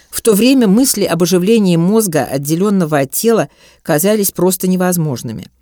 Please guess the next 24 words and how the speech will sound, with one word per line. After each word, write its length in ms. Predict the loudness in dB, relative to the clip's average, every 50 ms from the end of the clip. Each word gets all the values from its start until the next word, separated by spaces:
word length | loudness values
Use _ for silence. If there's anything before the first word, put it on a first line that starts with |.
| _ _
Однако 520 | -4 0 2 2 2 2 2 0 -2 -2 0
рассказ 500 | 0 -2 0 -2 -2 0 0 0 0 0
«Голова 360 | 0 0 0 2 0 -2 -2
профессора 580 | -2 -2 -4 -4 -2 -4 -4 -4 -2 -4 -4 -4
Доуэля» 600 | -2 0 2 2 4 4 2 2 0 -2 -4 -6 _
привлёк 400 | 0 0 0 2 2 0 0 0
внимание 460 | -2 0 0 2 2 0 0 0 0
учёных 580 | -2 -4 -6 -4 -4 -2 -2 0 -2 -4 -6 -8 -20 -20 -20 -18 _
и 120 | 0 0 0
вызвал 400 | 2 2 0 0 0 0 0 0
многочисленные 800 | 0 0 0 -2 -2 -2 -2 -4 -4 -4 -2 -2 -2 -2 -2
споры 400 | -4 -4 -6 -2 -2 0 0 0
в 80 | 0 0
научном 480 | -2 -2 -2 -4 -6 -6 -8 -8 -6
мире. 400 | -6 -6 -6 -6 -6 -8 -10 -14 _ _ _ _ -20 -20 -20 -20 _ -10
Беляев 500 | -2 0 2 4 4 4 4 4 2 2
с 80 | 0 -2
удовлетворением 840 | 0 0 0 0 0 0 0 0 0 2 2 0 2 2 0 0
писал: 500 | -2 -2 -4 -2 0 0 0 -2 -4 -6 _ _ _ _ _ _ _ _ _ 0
«Привлечь 480 | 0 2 2 2 2 2 0 0 -2
внимание 420 | -2 -2 0 0 0 0 0 0 -2
к 80 | 0
большой 320 | -2 -2 -2 0 0 -2 0
проблеме — 640 | 0 0 -2 0 0 2 2 2 2 0 -2 -4